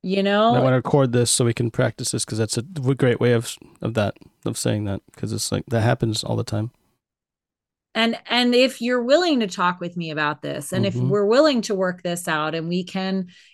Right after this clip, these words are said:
Speaker 1: you know, get it to where I'm not the one who's initiating all the time and I don't feel afraid to talk to you about this,
Speaker 2: Mm-hmm.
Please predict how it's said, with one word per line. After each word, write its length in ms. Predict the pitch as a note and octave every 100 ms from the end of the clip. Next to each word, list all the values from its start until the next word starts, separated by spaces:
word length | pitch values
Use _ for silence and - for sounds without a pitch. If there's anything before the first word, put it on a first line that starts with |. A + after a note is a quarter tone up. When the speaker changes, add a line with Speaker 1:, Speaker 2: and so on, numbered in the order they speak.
| -
Speaker 1:
you 120 | A3+
know, 120 | A3+
get 240 | G#3 B3 C#4+
it 160 | C4 -
to 160 | A3
where 380 | G3+ G#3 G#3 G#3+
I'm 200 | F#3+ B3
not 280 | C4+ C4+ C4
the 120 | A#3+
one 200 | A#3+ A#3+
who's 240 | A3 A3+ G#3
initiating 600 | A3 B3 - G#3+ F#3+ F#3
all 120 | F3
the 80 | E3+
time 280 | - F3 F3
and 100 | F#3+
I 100 | B3
don't 180 | B3+
feel 280 | - B3+ A#3+
afraid 560 | A3 - - A3 B3+ G#3+
to 60 | A3
talk 380 | - C#4+ F4+ -
to 80 |
you 140 | B3+ G3+
about 320 | F#3 F3+ F3+
this, 400 | F#3 E3 E3 F3
Speaker 2:
Mm-hmm. 300 | A#2 B2 C#3